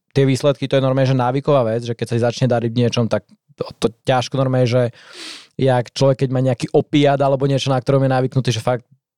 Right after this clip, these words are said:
bez toho sa nedá žiť, neviem si predstaviť svoje dni bez toho. Avšak nie je to len o tom a, a cítil som už dlhodobejšie, že sa tak rútim možno príliš rýchlo niekam bez toho, aby som si vychutnával ten život, aby som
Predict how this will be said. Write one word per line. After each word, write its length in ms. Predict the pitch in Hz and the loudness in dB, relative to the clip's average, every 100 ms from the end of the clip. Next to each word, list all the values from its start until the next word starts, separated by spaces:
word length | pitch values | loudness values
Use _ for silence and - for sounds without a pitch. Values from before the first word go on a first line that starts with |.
| _ | _
bez 280 | _ 123 139 | _ 0 0
toho 160 | - 143 | 2 0
sa 120 | 143 | 0
nedá 220 | 139 147 | 0 2
žiť, 180 | 131 127 | 0 -2
neviem 200 | 131 135 | -2 -2
si 100 | 135 | 0
predstaviť 360 | - 135 139 120 | 0 0 0 0
svoje 200 | - 131 | 0 0
dni 140 | 123 | 0
bez 180 | 113 98 | -2 -2
toho. 320 | - 123 147 - _ _ _ _ | 0 2 0 -4 _ _ _ _
Avšak 240 | - 127 | -4 0
nie 140 | 139 147 | 2 2
je 100 | 160 | 2
to 80 | 170 | 2
len 120 | 151 | 2
o 80 | 135 | 0
tom 140 | 147 | 0
a, 120 | 135 - | -2 -2
a 160 | 120 123 120 | 0 0 0
cítil 320 | - 143 135 170 | -2 -2 0 0
som 380 | - 151 143 131 _ _ _ | 2 2 0 -6 _ _ _
už 140 | 127 | -2
dlhodobejšie, 520 | 120 143 156 151 139 139 | 2 2 4 4 2 0
že 80 | |
sa 80 | 127 | 0
tak 120 | 139 | 0
rútim 380 | 135 139 151 175 | 2 2 2 0
možno 560 | 156 139 127 139 135 131 _ _ | 2 2 2 2 2 0 _ _
príliš 380 | 143 156 180 | 0 4 4
rýchlo 320 | 147 135 - 147 | 2 0 0 0
niekam 320 | 143 135 143 | 0 0 0
bez 160 | 131 | 0
toho, 100 | - | 0
aby 120 | 139 127 | -2 0
som 80 | |
si 100 | 135 | -4
vychutnával 580 | 131 131 123 143 131 123 | 0 0 0 0 2 2
ten 220 | 117 120 | 2 0
život, 480 | 113 117 117 113 110 | 2 2 2 0 0
aby 180 | - 113 | -2 -2
som 300 | 110 127 120 | 0 0 -2